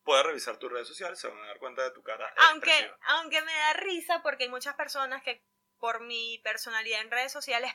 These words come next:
Speaker 2: piensan que yo no sería madre. Que yo no
Speaker 1: Pero
Speaker 2: tengo
Speaker 1: es,
Speaker 2: ese instinto en
Speaker 1: pero
Speaker 2: mi
Speaker 1: es que,
Speaker 2: vida.
Speaker 1: exacto, pero ese, esos son prototipos también.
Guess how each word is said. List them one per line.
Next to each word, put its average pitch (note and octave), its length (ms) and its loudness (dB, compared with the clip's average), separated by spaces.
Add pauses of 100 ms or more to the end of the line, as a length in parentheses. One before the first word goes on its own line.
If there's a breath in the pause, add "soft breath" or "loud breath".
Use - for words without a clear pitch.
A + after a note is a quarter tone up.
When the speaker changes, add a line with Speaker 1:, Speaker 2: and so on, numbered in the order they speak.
Speaker 2:
piensan E4 400 2
que A3+ 180 2
yo A#3+ 280 -2
no A#3 160 -10
sería G#3 360 -6
madre. F3+ 440 -14 (500)
Que A3 200 -4
yo B3 180 2
no D4+ 100 -2
Speaker 1:
Pero A#3+ 120 6
Speaker 2:
tengo B3+ 120 4
Speaker 1:
es, B3+ 100 0
Speaker 2:
ese C4+ 100 -2
instinto B3 720 -6
en B3+ 100 2
Speaker 1:
pero C#3 180 6
Speaker 2:
mi C3+ 60 6
Speaker 1:
es C3+ 80 4
que, A3+ 80 -2
Speaker 2:
vida. A3 100 -2
Speaker 1:
exacto, D3 460 4
pero C3 160 0
ese, D#3+ 160 -6
esos C3 200 -6
son D#3 220 -8
prototipos D3+ 760 -6
también. A#2 680 -6